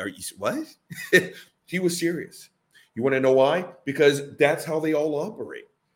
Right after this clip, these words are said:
Gang, I am right by simply talking. You are wrong by simply talking. I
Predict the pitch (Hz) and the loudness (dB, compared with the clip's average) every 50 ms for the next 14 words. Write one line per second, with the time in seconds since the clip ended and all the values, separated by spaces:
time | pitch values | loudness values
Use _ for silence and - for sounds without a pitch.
0 | _ _ _ _ _ _ _ _ - 127 120 120 123 127 - - - 104 120 135 | _ _ _ _ _ _ _ _ -2 -2 0 0 -2 -4 -10 -14 -10 -6 -4 -2
1 | 160 175 175 160 151 143 139 139 143 143 143 - 120 104 98 - - - - - | -2 -2 -2 -2 -2 -2 0 0 -2 -4 -6 -6 -8 -8 -8 -8 -8 -8 -6 -6
2 | - - - - 156 151 156 151 - - 147 151 151 147 147 147 147 143 _ _ | -6 -6 -4 -4 -6 -6 -8 -10 -12 -10 -8 -6 -6 -6 -8 -10 -12 -14 _ _
3 | _ _ _ _ _ _ _ - - - 123 113 104 - - - 87 73 - _ | _ _ _ _ _ _ _ -14 -4 -2 0 0 0 -2 -6 -12 -14 -16 -16 _
4 | _ _ _ _ _ _ _ _ _ _ _ - 110 156 208 233 208 143 113 110 | _ _ _ _ _ _ _ _ _ _ _ -8 -4 -2 0 0 0 -2 -4 -6
5 | 110 - - 123 123 127 123 110 113 143 165 175 151 117 104 101 104 104 101 - | -8 -4 -2 -2 -2 -2 -4 -2 0 0 2 2 2 0 -2 -4 -10 -14 -18 -18
6 | _ - 113 113 110 110 - - - - 160 175 175 175 - 165 165 165 - - | _ -4 -2 -2 -2 -4 -6 -8 -8 -8 -8 -10 -10 -10 -8 -8 -8 -8 -10 -12
7 | - - 147 147 143 143 - 104 - - _ _ _ _ _ _ - 127 147 160 | -8 -6 -4 -4 -4 -4 -8 -12 -14 -16 _ _ _ _ _ _ -6 -4 -4 -4
8 | 156 | -4